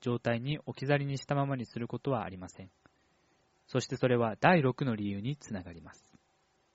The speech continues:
神はなぜ民に悪いことが起こるのをお許しになるのか、その第六の理由に、私たちの品性を育てるというものがあります。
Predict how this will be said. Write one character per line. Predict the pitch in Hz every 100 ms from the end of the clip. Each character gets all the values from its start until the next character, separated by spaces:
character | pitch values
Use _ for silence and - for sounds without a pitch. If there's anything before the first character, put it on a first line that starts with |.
| _ _ _ _ _ _ _ _ _ _ _ _ _ _ _ _ _ _ _ _ _ _ _ _ _ _ _ _ _ _
神 | - 202 226
は | 143 107
な | 139
ぜ | 170 - _ _ - 165
民 | 143
に | 113
悪 | 107 143
い | 180
こ | 135
と | - 110
が | 104
起 | -
こ | - 135
る | 117
の | 113
を | 127
お | 110
許 | 131 139
し | -
に | 135
な | 127
る | 98
の | 92
か、 | - _ _ _ _ _ _
そ | -
の | 117 107
第 | - 170 151
六 | 120 170
の | 135
理 | 107 104
由 | 95
に、 | 95 - _ _ _ _ -
私 | 113 - 165
た | -
ち | 135 117
の | 104
品 | - 170 160
性 | - 110
を | 98
育 | - 131 156
て | 180
る | 139 - _ _ _ _ _ _ -
と | 143
い |
う | 139
も | 139
の | 139
が | 131
あ |
り | 90
ま | 78
す。 | - _